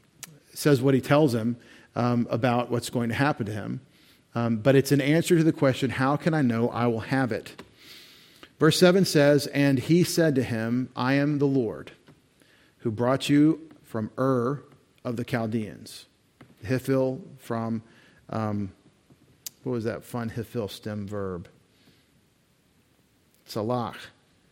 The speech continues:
Uh, yatzah, to cause to go out. "I brought you up from Ur of the Chaldeans," which today is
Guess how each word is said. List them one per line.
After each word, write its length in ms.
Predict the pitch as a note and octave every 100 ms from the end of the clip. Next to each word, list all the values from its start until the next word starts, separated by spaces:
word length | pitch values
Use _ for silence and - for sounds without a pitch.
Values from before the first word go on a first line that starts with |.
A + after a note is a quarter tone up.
| _ _ _ _ -
Uh, 260 | A2+ G#2 E2+ _ _ _ _
yatzah, 680 | D3 C#3 - D#3 C#3 F#2+ - - _ _ _ _ _ _
to 100 | C3+
cause 360 | - C#3+ C#3+ C3+
to 100 | B2
go 260 | C3 A#2+
out. 180 | A#2 F2+
"I 120 | - A2
brought 360 | A2 B2 A#2
you 200 | F2+ E2+ - _ _ _ _ _ -
up 260 | C#3 D3
from 460 | - F#3+ - C3+ B2
Ur 240 | C#3 D3+ E3+
of 60 |
the 80 | D3+
Chaldeans," 840 | D3 C#3+ C3 C3 C3+ G#2+ B2+ - - _ _ _ _ _ _ _ _ _ _ _ _ -
which 220 | C3 -
today 280 | - C#3 C3+
is 280 | A#2+ -